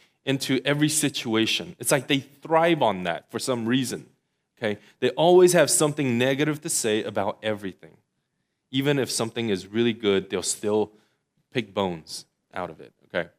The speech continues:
And, and they, they're the internet trolls of the world. You know, you've seen many of them. And, and many times it-, it's because they're jealous of someone else's ministry, and that's why they criticize so much. And so here's a happiness hint that you can write down,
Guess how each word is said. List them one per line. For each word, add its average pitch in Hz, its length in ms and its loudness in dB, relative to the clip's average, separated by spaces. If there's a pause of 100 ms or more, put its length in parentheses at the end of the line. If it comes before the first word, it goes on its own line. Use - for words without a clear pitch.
(960)
And, 120 140 -2
and 101 240 -6
they, 113 120 -2
they're 120 220 -2
the 117 240 -4
internet 110 340 -8
trolls 107 340 -6
of 101 100 -6
the 104 80 -4
world. 101 320 -4 (840)
You - 80 -20
know, - 80 -16
you've 95 180 -12
seen 107 300 -2
many 110 200 -2
of 98 100 -6
them. 87 200 -18 (680)
And, 117 160 -6
and 120 120 -2
many 139 180 4
times 139 360 -2
it-, 117 140 -6
it's 123 120 -12
because 135 360 -4
they're 117 160 0
jealous 135 640 -2
of 113 180 -8
someone 117 400 -6
else's 107 400 -6
ministry, 107 560 -12 (260)
and 107 140 -6
that's 113 220 -2
why 107 160 -2
they 101 100 -4
criticize 104 560 -8
so - 140 -14
much. - 380 -20 (760)
And 101 100 -8
so 117 420 4 (880)
here's 139 280 -2
a 123 40 -2
happiness 98 480 -4
hint - 240 -10
that 87 80 -10
you 85 80 -10
can 95 120 -12
write 85 200 -6
down, - 120 -20